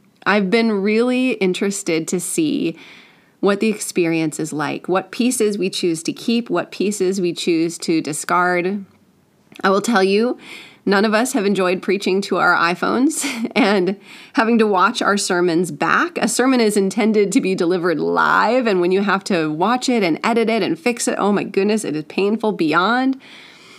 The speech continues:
And so we're so glad to be back in person, but it is giving us the opportunity to imagine worship in some new ways.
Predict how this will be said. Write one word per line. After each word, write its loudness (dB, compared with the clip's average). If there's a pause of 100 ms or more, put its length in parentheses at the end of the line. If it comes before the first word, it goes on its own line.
(1300)
And 4
so 0
we're 4
so 2
glad 4
to 4
be 2
back 0
in 4
person, 0
but 2
it 0
is 2
giving 2
us 0
the 0
opportunity 0
to -2
imagine 0
worship -4
in 0
some -2
new 0
ways. -6